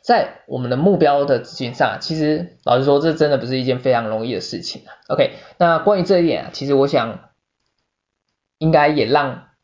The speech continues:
许多人啊，让非常多人吃过不少亏。OK，那关于这一点啊，就是今天想要分享一个观念啊，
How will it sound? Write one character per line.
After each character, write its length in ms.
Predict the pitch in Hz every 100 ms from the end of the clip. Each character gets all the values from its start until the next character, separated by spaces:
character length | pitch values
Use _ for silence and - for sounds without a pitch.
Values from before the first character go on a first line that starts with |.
| _
许 200 | - 135
多 220 | 127 151 151
人 120 | 98
啊， 240 | - - _ -
让 160 | 175
非 100 | 175
常 100 | 151
多 160 | 147 143
人 120 | 120
吃 320 | - - 143
过 200 | 147 120
不 120 | -
少 180 | 135 -
亏。 300 | - - - - _ _ _
OK， 300 | 151 139 - - _
那 760 | 170 160 160 156 151 147 - _ _ _ _ _ _ -
关 160 | 175
于 60 | 156
这 80 | 160
一 60 |
点 180 | 151 90
啊， 80 | 78
就 160 | - 135
是 420 | 135 127 107 -
今 140 | -
天 100 | 165
想 160 | 156 123
要 120 | 127
分 240 | 131 135 135
享 200 | 113 110
一 80 |
个 680 | 123 110 107 104 107 151 - _ _ _ _ _ _ _ _ _ _
观 300 | - 131 135
念 160 | 123
啊， 60 | -